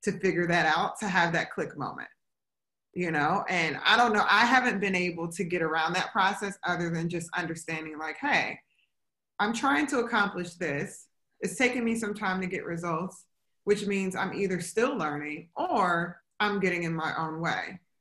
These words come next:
Either way, the only way for me to get the result is to continue to engage the process and trust it until it happens. And Joe, so just constantly reminding myself of that has been what's kept me going.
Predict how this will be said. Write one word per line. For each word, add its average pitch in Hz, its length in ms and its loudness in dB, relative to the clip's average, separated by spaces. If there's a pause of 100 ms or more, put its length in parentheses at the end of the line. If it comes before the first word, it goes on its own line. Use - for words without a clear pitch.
(100)
Either 214 320 4
way, 196 400 2
the 165 160 -2
only 185 300 0
way 170 280 0
for 170 140 -4
me 170 140 0
to 160 60 -2
get 156 200 -6
the 151 40 -10
result 160 460 -6
is 170 140 -10
to 165 80 -8
continue 160 500 -8
to 160 160 -10
engage 151 420 -4
the 143 100 -12
process 143 600 -6 (480)
and 160 100 -4
trust 151 380 -4
it 143 180 -2
until 143 300 -6
it 123 120 -6
happens. - 580 -8 (460)
And 185 160 2
Joe, 165 280 2
so 185 240 -2
just 226 220 0
constantly 180 460 -2
reminding 160 400 0
myself 208 440 -2
of 214 100 -6
that 220 420 -2 (300)
has 175 180 -2
been 160 520 -4 (120)
what's 165 240 -6
kept - 240 -2
me 160 120 -6
going. 135 440 -8